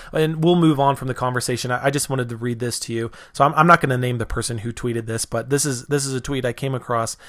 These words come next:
uh, after, um, I saw Birds of Prey. Um, so it, it, and it, it, it is from a female tweeter. <laughs> Um, but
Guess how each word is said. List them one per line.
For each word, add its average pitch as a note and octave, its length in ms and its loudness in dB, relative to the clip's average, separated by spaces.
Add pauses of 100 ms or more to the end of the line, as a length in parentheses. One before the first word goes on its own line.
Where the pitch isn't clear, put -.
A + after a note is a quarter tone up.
(240)
uh, A#2+ 200 -4
after, B2 640 -2
um, A#2 380 -4
I A#2+ 100 -2
saw A#2 300 -2
Birds A2+ 220 -4
of G#2+ 80 -10
Prey. A#2 420 -2 (400)
Um, A2+ 540 -4
so A#2 320 0
it, C3 280 -6
it, D3 220 -8
and D#3 160 0
it, D#3+ 240 -2
it, E3 240 -4
it E3+ 140 0
is E3+ 120 0
from C#3+ 380 -2
a C3 320 -2 (240)
female C3+ 560 -4
tweeter. A#2+ 440 -4 (280)
<laughs> - 520 -4 (420)
Um, C#3 480 2
but C3+ 320 2